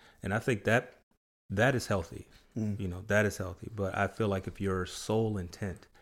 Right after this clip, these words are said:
Speaker 1: is to try to prove somebody else or prove your point to somebody else, you know what I mean?
Speaker 2: Yeah.
Speaker 1: Um, that's n-, to me, I don't,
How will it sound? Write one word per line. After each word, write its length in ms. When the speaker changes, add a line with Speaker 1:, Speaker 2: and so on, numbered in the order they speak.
Speaker 1:
is 160
to 60
try 140
to 60
prove 360
somebody 460
else 240
or 80
prove 320
your 160
point 420
to 120
somebody 400
else, 340
you 80
know 80
what 60
I 40
mean? 280
Speaker 2:
Yeah. 120
Speaker 1:
Um, 460
that's 240
n-, 160
to 120
me, 140
I 60
don't, 140